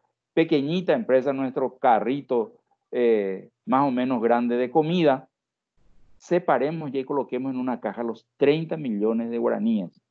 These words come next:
Podemos abrir una cuenta de ahorro en una cooperativa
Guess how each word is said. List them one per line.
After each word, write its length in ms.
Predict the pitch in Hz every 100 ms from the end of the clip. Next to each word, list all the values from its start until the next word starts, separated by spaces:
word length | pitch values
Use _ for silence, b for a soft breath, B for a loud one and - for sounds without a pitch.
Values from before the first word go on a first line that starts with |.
| _ _ _ _ _ _
Podemos 440 | 131 131 135 143 139
abrir 680 | 120 107 123 143 165 165 b b _ -
una 280 | 151 135
cuenta 360 | 123 131 131 135
de 60 | 117
ahorro 540 | 107 131 156 165 139
en 80 | 117
una 200 | 120 120
cooperativa 720 | 120 131 117 - 165 113